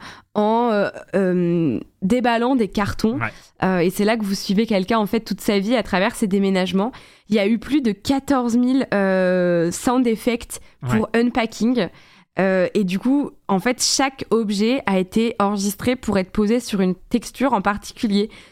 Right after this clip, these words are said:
Speaker 1: Donc, tu vois, quand tu ranges la salle de bain, le, le gel douche ne fera pas le même bruit si tu le
Speaker 2: Ouais.
Speaker 1: poses sur la moquette que si tu le poses sur la douche, que si tu le poses sur, c'est incroyable.
Speaker 2: C'est un... Mais en même temps, du coup, tu finis par poser des objets partout.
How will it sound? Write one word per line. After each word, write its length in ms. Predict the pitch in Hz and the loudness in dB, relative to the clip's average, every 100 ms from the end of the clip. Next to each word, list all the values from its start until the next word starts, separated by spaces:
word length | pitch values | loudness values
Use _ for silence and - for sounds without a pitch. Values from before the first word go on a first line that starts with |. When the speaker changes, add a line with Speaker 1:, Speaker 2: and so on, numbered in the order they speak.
| _ | _
Speaker 1:
Donc, 160 | 226 214 | -2 -2
tu 80 | 240 | 0
vois, 140 | 254 | 0
quand 160 | 262 226 | 0 -2
tu 160 | - | -2
ranges 240 | 202 226 269 | 0 0 0
la 140 | 233 | 0
salle 180 | 233 214 | 0 0
de 140 | 214 | 0
bain, 240 | 196 208 269 - - - | 0 0 -2 -10 -20 -2
le, 340 | 220 208 196 - - | 0 2 2 -2 0
le 220 | 220 214 | 2 2
gel 280 | 190 233 202 | 2 0 0
douche 220 | 240 - | -2 0
ne 80 | 196 | -2
fera 180 | 202 | 0
pas 140 | 185 226 | 0 0
le 80 | 233 | 2
même 180 | 226 | 2
bruit 220 | 214 220 262 | 2 0 0
si 100 | 208 | -2
tu 120 | 208 | 0
le 60 | |
Speaker 2:
Ouais. 60 | 196 | 0
Speaker 1:
poses 100 | 220 | 0
sur 160 | - 202 | 0 0
la 180 | 180 165 | 2 2
moquette 540 | 202 214 220 247 247 - | 2 0 0 -2 -2 -2
que 100 | 208 | -6
si 120 | 190 | -4
tu 140 | - | -4
le 60 | 190 | -2
poses 260 | 208 208 | 0 -2
sur 320 | - - 196 185 | -2 -4 0 2
la 160 | 175 | 0
douche, 340 | 175 240 269 - | 2 0 0 -2
que 80 | |
si 140 | 214 185 | -4 -2
tu 140 | - | -2
le 60 | 185 | -2
poses 260 | 208 208 | 0 -2
sur, 200 | 208 190 - | -2 -4 -4
c'est 220 | - - - | -6 -8 -2
incroyable. 720 | 208 208 - 190 175 165 170 | -2 -2 -2 0 0 -2 -4
Speaker 2:
C'est 440 | - - - 139 - | -6 -14 -4 -2 -2
un... 160 | 147 147 | -4 -2
Mais 200 | 151 151 | -2 0
en 80 | 147 | 0
même 200 | 160 160 | 0 -2
temps, 140 | 208 | -4
du 120 | 170 | -4
coup, 140 | 147 208 | -6 -6
tu 120 | 165 | -8
finis 260 | - 151 | -4 -4
par 200 | 185 147 | -2 -4
poser 260 | - 151 160 | -2 -4 -2
des 220 | 175 131 | -2 -2
objets 240 | 135 131 165 | -2 -2 -2
partout. 440 | - 156 - 165 | -2 -6 -6 -6